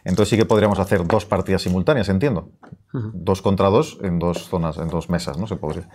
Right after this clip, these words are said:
Speaker 2: Mira, el zorrito.
Speaker 1: Entiendo que sí.
Speaker 2: El zorro. Entonces tienes el macete del zorro.
Speaker 1: Están mezcladas al final, sí.
Speaker 2: Claro, son mazos muy cortitos, ¿sabes? Son,
Speaker 1: Hmm.
Speaker 2: son mazos pequeñitos. Porque claro, es el personaje, ¿no? Tienes aquí el
Speaker 1: El arte está guay, ¿no?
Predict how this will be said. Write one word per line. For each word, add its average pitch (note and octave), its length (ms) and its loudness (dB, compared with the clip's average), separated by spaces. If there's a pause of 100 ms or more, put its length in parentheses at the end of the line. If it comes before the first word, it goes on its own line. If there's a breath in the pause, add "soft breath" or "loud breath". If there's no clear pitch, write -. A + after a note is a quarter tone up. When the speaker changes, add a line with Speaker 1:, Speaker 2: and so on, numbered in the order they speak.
(240 loud breath)
Speaker 2:
Mira, C3+ 180 4
el A#2 60 -4
zorrito. C3 360 2
Speaker 1:
Entiendo E2+ 160 2
que E2+ 80 -4
sí. - 120 -8 (220)
Speaker 2:
El F#2+ 100 -16
zorro. G#3+ 580 0 (680)
Entonces - 220 -14
tienes A#2+ 200 0
el B2 100 2
macete A#2 340 0
del B2 200 4
zorro. F#3 300 2
Speaker 1:
Están F#3 200 4
mezcladas G2+ 380 4
al F2+ 80 0
final, E2 260 -2
sí. F#2 120 -4
Speaker 2:
Claro, F3+ 200 4
son F3 160 2
mazos F#3 220 4
muy F3+ 160 6
cortitos, C#3 600 0 (120)
¿sabes? E3 340 -4
Son, C#3+ 560 2
Speaker 1:
Hmm. - 20 -4 (160)
Speaker 2:
son D#3 160 2
mazos E3 320 4
pequeñitos. G3+ 840 2 (520 loud breath)
Porque D3 140 0
claro, E3 160 8
es D#3+ 100 6
el G#3 160 4
personaje, D3+ 600 2
¿no? G#3+ 200 0
Tienes C#3+ 300 2
aquí D#3+ 220 4
el D3+ 320 6
Speaker 1:
El F#2 100 4
arte F#2 180 0
está F2+ 180 -2
guay, D#2 180 -2
¿no? E2 260 -10